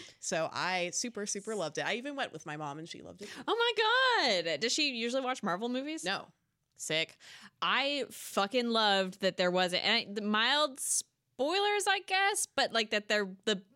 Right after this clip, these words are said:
Speaker 2: battle at the end wasn't a turn into, like, "Let's fight a bunch of robots, let's fight this huge world-destroying force." It was just like, "Let's grapple with two sides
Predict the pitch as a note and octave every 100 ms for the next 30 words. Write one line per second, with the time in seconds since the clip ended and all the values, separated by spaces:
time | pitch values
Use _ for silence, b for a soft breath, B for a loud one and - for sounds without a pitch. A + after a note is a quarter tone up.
0 | - G3+ F#3 G3 F#3+ F#3+ - F3 F3+ E3
1 | F3 F#3 - F3+ - F3+ E3+ D#3+ E3 F3
2 | E3 D#3 D3+ - B B B F3+ F3 -
3 | F#3+ E3 E3 D#3+ D#3+ F3 E3 D#3 F#3 F3+
4 | G3 F#3+ E3+ D#3+ E3+ - - F#3 F3+ E3+
5 | - - F#3 E3+ F3 - F#3+ F3+ E3 F3
6 | E3+ E3 - E3 D#3 D#3+ E3+ D#3 - F3+
7 | E3+ D#3+ F3 E3+ E3+ D3+ - D#3+ - -
8 | - B B B F3+ F#3+ F3 F#3 F3 E3+
9 | E3+ - _ - - G3+ F#3 F3 E3+ -
10 | b - - F3+ E3 D#3 D#3 G3